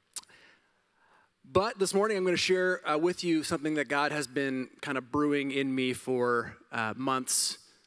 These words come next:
uh, if not years. Um, we're gonna talk about what we should build. And I would say that we can either build, uh, walls or we can build bridges. And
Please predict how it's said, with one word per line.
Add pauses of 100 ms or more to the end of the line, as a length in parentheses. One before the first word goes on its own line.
(140)
uh,
if
not
years. (340)
Um,
we're
gonna
talk
about (580)
what
we
should
build. (920)
And
I
would
say
that
we
can
either
build, (720)
uh, (920)
walls (1040)
or
we
can
build (340)
bridges. (1080)
And